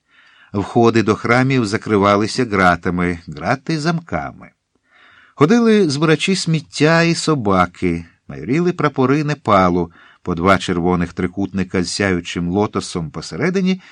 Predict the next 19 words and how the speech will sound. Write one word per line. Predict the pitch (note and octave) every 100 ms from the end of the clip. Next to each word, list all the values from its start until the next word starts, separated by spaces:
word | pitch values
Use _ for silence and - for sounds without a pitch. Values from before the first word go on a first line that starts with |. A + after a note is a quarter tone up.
| - _
і | D#3+ F#3+
темно-синьою | F#3 F#3 F3 E3 - D#3+ D3+ D3
каймою | C3+ C3 A#2 B2 B2+ B2
по | - G#2+
периметру. | A2+ G2+ D2 - - - _ _ _ _ _ _ _ _
Кожен | - A2+ F#2+ G2 F2
прапор — | F#2 G#2 - F3 E3+ - _ _ -
половина | G2 F#2+ G#2 C#3+ C#3+
схематичної | C3+ - A#2 G#2+ C3 C3 - B2+ B2+
ялинки, | A#2 C#3+ E3+ A#2+ - - -
жодних | - G#2 C#3+ D3 E3 E3+
всеуставлених | - - C3 C3 - - A#2+ C3 C3 C3 B2+ -
прямокутників. | - G#2 G#2+ A#2 - E3 - - _ - - _ _ _ _ _ _ _ -
Час | G2 G2
від | F#2+
часу | A2 G#2 - G2+
поряд | G2 F#2 E2+
із | F#2+ E2
непальськими | F2+ F#2+ F#2+ F#2 - D3 E3